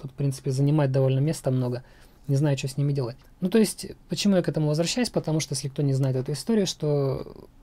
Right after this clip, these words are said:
было у меня сравнение, С тридцать Б у меня были еще два года назад, но та пара была как-то похуже. Не знаю почему, вроде все в ней все нормально, но она звучала похуже, чем вот эта. И вот недавно я купил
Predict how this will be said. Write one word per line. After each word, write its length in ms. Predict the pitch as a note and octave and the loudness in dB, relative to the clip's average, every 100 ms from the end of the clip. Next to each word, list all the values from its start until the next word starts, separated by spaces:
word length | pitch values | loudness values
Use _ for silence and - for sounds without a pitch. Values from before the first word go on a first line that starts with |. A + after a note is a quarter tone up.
| - _ - | -20 _ -6
было 300 | E3+ G3 E3+ | 2 6 6
у 20 | |
меня 140 | C#3 C#3+ | 6 2
сравнение, 500 | - F3 A#3 F#3+ E3 | 0 2 4 2 0
С 60 | |
тридцать 280 | - F3 D#3 | -4 -4 -4
Б 140 | D3+ D#3 | 2 4
у 40 | |
меня 140 | C#3 | 4
были 160 | C#3 C3+ | 4 2
еще 180 | C3 C#3+ | 2 0
два 180 | C#3 C3 | 0 0
года 180 | C3 | 0
назад, 240 | C#3+ G#3 G#3+ | 2 0 0
но 100 | C3 | -2
та 160 | G3+ | -2
пара 260 | G#3 F3+ E3 | 2 4 4
была 260 | C#3 D3+ F3 - - - | 2 0 -2 -10 -20 -8
как-то 260 | - C#3+ C#3 | -6 -4 -4
похуже. 460 | D3+ - D3+ C3 - - - - - - | -4 0 0 0 -4 -14 -20 -20 -20 -4
Не 100 | D#3 | 0
знаю 220 | D#3 D3+ C3+ | 2 0 0
почему, 400 | C#3 G3 A#3+ A#3+ - - - | -2 2 2 0 -10 -20 -4
вроде 240 | D3 D3 D3 | 0 2 2
все 180 | - | 2
в 40 | D3 | 2
ней 100 | C#3 | 0
все 140 | - | 0
нормально, 380 | C#3 E3+ A3 D#3+ | 0 2 2 2
но 120 | D3 | 2
она 120 | E3+ | 2
звучала 380 | E3 C#3+ E3 E3 | 0 0 0 0
похуже, 360 | D3 - F3+ C#3+ | 0 -2 -2 0
чем 200 | - C3+ | 0 0
вот 160 | C3 | -2
эта. 180 | C3+ - - - - - - - | -4 -10 -18 -20 -20 -20 -14 -2
И 40 | |
вот 160 | D3+ D3+ | 0 2
недавно 360 | D3+ G#3+ G#3 | 4 4 4
я 80 | E3+ | 2
купил 380 | D#3 C3+ E3+ | 0 -2 -2